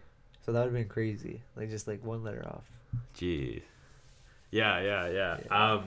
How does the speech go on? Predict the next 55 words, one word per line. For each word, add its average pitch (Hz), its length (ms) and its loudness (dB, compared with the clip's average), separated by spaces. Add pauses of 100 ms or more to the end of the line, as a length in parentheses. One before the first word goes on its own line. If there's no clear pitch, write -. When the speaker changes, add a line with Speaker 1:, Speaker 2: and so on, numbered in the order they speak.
Speaker 2:
my 123 180 8
sis-, 135 340 4
my 120 140 2
older 135 200 6
sister's 135 360 2
an 104 100 -2
I 98 160 -2
N 98 80 -4
T 95 140 -10
J, 90 320 0
which 85 160 -6
is 92 60 -12
apparently, 98 340 -2
like, 92 180 -6
the, 85 160 -4 (600)
the 98 100 -2
rarest 87 500 -2
type 80 240 -6
or 98 60 -6
something 90 280 -8
like 92 180 -8
that. 92 280 -2
But 90 160 0
E 135 160 6
N 156 80 2
T 151 120 2
J 110 200 4
is, 101 100 0
like, 90 300 -4
the, 82 400 -4 (840)
the 113 60 -4
commander, 95 540 2
the 98 100 -2
dictator 104 600 0
or 113 40 -2
some 113 200 -4
shit. 113 220 2
I 95 140 4
don't 92 100 2
know. 78 80 -2
I'm 110 260 0
destined 131 360 6
to 123 60 6
be 113 120 4
Speaker 1:
Yeah. 117 40 6
Speaker 2:
like 95 240 4
Adolf 101 340 4
<laughs> - 0 -
Hitler 220 420 8
or 202 100 4
something. 175 480 -2
But, 131 320 4 (480)
um, 101 540 6 (220)
yeah, 85 440 -2 (120)
the 104 160 -8